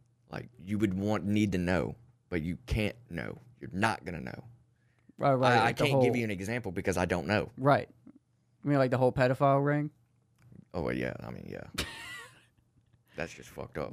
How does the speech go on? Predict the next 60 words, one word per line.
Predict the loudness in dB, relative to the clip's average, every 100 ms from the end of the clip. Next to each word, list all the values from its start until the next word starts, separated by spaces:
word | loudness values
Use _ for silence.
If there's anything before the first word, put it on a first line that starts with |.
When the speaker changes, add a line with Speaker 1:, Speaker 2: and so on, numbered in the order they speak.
| -4
Speaker 2:
Dude, | 2 4
that's, | 6 4 4
I, | 4 6 6
I've | 4
watched | 6 2 4
way | 0
too | 2
Speaker 1:
I | 2
Speaker 2:
many | 2 2
Speaker 1:
can't, | 2
I | 2
can't, | 0 0 -2
Speaker 2:
documentaries, | -2
man. | -4 -4 -8
Speaker 1:
I |
can't | -10 -12 -10
count | -4 -2 0
off | 0 -2 -20 _ _ _ _ _ _ _ _ -10
any | -4 0
other. | 2 2 -2 -12 _ _ _ _ _ _ _ _ _ _ _ _ _ _ _ _ _ _ _ _ _ _ -12
I, | -6 -4 -2
I |
don't, | -4 -6 -8
I |
don't, | -8 -8 -8
I | -8
don't | -8
know. | -10 -14 _ _ -12
I |
don't | -10
know. | -10 -14 _ _ _ _ _ _ _
Speaker 2:
Yeah, | 2 2
it's | 2
just | 0 4
all | 6
Speaker 1:
What | 6
was | 6
Speaker 2:
these | 2
Speaker 1:
Gandhi? | -2 -2 -4
Because | -8 -4 -4 -4
apparently | -4 -4 -2
Gandhi | -2 -2 -2
was | -4 -6
a |
<laughs> |
fucked | -2 2 4
up | 2
guy. | 0 -2
Speaker 2:
Yeah, | -2 -2 -2
yeah. | -2 -4 0
I, | 2 4
I | 4
read | 4 2
a |
whole | 0
bunch | -6 -8
of |
shit. | -8 2
I, | 4 4
allegedly. | 4 6 6 2 -6